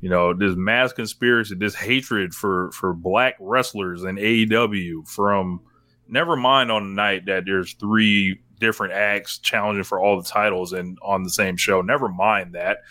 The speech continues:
Never mind that we pretty much called it, uh, as what was happening the entire time. Like,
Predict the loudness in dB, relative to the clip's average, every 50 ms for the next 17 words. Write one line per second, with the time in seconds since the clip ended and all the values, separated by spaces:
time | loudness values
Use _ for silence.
0 | -20 -20 -4 0 2 4 4 4 2 2 2 4 4 4 4 2 2 2 2 2
1 | 2 0 0 -2 -2 0 0 -2 -2 -4 -2 0 0 2 2 0 0 -2 -2 2
2 | 4 4 4 4 2 0 -4 -4 -6 -12 -20 _ _ _ _ 0 2 4 4 6
3 | 6 4 4 2 0 -2 -4 -6 -6 -4 -2 0 0 2 0 0 -2 -6 -4 -2
4 | -2 -2 -2 -2 -6 -4 -2 0 0 0 -2 -6 -10 -10 -8 -6 -6 -6 -8 -8
5 | -4 -2 0 0 0 -2 -6 -6 -2 0 0 2 0 0 -2 -4 -4 -2 0 2
6 | 2 2 0 -6